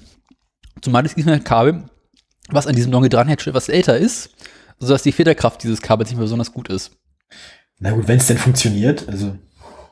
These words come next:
Speaker 1: Noch.
Speaker 2: Sen-, sendest du über den Mac?
Speaker 1: Mhm.
Speaker 2: Warum ist, warum, warum hat denn, also, warum hat denn dann das, das, das wichtigste Gerät sozusagen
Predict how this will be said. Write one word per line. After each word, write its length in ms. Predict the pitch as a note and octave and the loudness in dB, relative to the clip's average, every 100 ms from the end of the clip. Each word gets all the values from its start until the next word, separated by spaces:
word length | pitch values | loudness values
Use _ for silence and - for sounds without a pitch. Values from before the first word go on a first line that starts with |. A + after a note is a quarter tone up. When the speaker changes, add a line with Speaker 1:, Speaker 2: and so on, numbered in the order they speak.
| _ - | _ -4
Speaker 1:
Noch. 500 | A#2 B2 C3+ - - _ _ _ _ - - - - | 2 2 2 -4 -12 _ _ _ _ -14 -14 -14 -4
Speaker 2:
Sen-, 220 | A2 D#3 | -2 -2
sendest 380 | C#3 C3+ E3+ F#3 | 0 2 4 4
du 60 | F3 | 4
über 100 | E3+ | 4
den 160 | E3 | 2
Mac? 240 | D#3 G3+ - _ - - | 0 -2 -6 _ -20 -6
Speaker 1:
Mhm. 520 | E3 E3 E3 G#3 - - - _ _ _ _ | 0 2 4 2 0 -16 -20 _ _ _ _
Speaker 2:
Warum 260 | A#2 C#3 D#3 | 0 2 0
ist, 160 | - | 0
warum, 300 | C3+ C3 B2+ | 2 2 2
warum 240 | C3+ D3 D3+ | 2 4 4
hat 120 | D3+ | 2
denn, 220 | C#3+ C3 | 2 0
also, 320 | C#3 C#3 - - | 2 2 0 0
warum 260 | C3 E3 | 0 2
hat 140 | D#3 D#3 | 2 2
denn 160 | C#3+ | 2
dann 340 | C3+ C3 B2+ B2+ _ - | 4 2 0 -6 _ -2
das, 260 | B2+ - | -2 -2
das, 220 | B2 A#2+ | -2 -2
das 180 | - A2 | -2 0
wichtigste 440 | D3 D#3 D#3+ - C3 | 0 0 0 2 2
Gerät 320 | B2+ C#3+ D3 | 4 4 2
sozusagen 760 | C#3+ C#3+ C#3 C#3 C3+ C3+ C3+ | 0 0 2 4 4 4 -4